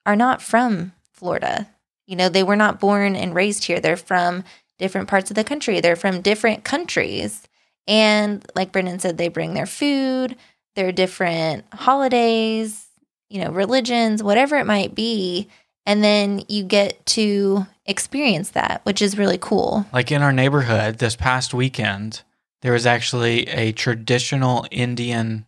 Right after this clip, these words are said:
Speaker 2: wedding.
Speaker 1: Mm-hmm.
Speaker 2: And so they were posting in the neighborhood the night before, you know, like, "Here's what's gonna happen. You're gonna hear a lot of honking, you know, as we send the bride off, you're gonna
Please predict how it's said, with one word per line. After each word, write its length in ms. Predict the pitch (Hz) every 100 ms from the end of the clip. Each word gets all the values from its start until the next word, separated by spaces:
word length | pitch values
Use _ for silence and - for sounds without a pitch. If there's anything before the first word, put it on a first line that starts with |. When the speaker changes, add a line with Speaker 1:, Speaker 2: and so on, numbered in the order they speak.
| _ _
Speaker 2:
wedding. 480 | 117 117 - - - _ _ _ 214
Speaker 1:
Mm-hmm. 340 | 220 214 202
Speaker 2:
And 140 | 214 220
so 120 | 120
they 120 | 117
were 120 | 113
posting 540 | 117 147 139 147 139 127
in 60 |
the 60 | 117
neighborhood 600 | 117 123 120 120 117 113
the 80 | 117
night 220 | 113 117
before, 560 | 113 120 117 117 113 117 _ _ 110
you 60 |
know, 60 | 104
like, 140 | -
"Here's 260 | - 135 151
what's 120 | 170
gonna 160 | 180 160
happen. 500 | 156 156 160 151 143
You're 100 | 117
gonna 140 | 123
hear 160 | 120 131
a 40 |
lot 160 | 123 123
of 80 | 120
honking, 880 | 147 151 151 151 143 143 143 143 - - _ -
you 80 |
know, 80 | 117
as 160 | 110 117
we 100 | 117
send 460 | - - 131 135
the 60 | 131
bride 400 | 123 127 131 127
off, 440 | 127 127 127 120
you're 80 | 113
gonna 320 | 117 120 120